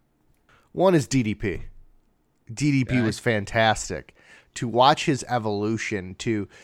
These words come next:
Speaker 2: Yeah.
Speaker 1: i-, i-, this is so much different than when we were doing the In Your House, because it was a year-to-year thing where you got to see the year-to-year growth. And to watch D D P grow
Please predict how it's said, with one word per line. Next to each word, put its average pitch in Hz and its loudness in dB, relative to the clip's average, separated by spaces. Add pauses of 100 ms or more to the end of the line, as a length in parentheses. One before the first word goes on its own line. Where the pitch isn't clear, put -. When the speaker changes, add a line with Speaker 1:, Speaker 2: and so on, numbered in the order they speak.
(160)
Speaker 2:
Yeah. 110 -10
Speaker 1:
i-, 156 -2
i-, 175 2
this 180 4
is 202 -2
so 233 0
much 240 -2
different 165 2
than 135 0
when 139 2
we 139 0
were 131 2
doing 127 0
the 117 -2
In 117 -2
Your 107 0
House, 101 -2
because 120 -4
it 156 2
was 165 4
a 139 2
year-to-year 131 0
thing 127 0
where 120 0
you 117 0
got 120 0
to 147 -4
see 151 -6
the 120 -6
year-to-year 104 -2
growth. 92 -2 (320)
And 123 -6
to 139 -2
watch 156 2
D 143 -2
D 127 -2
P 117 -6
grow 104 2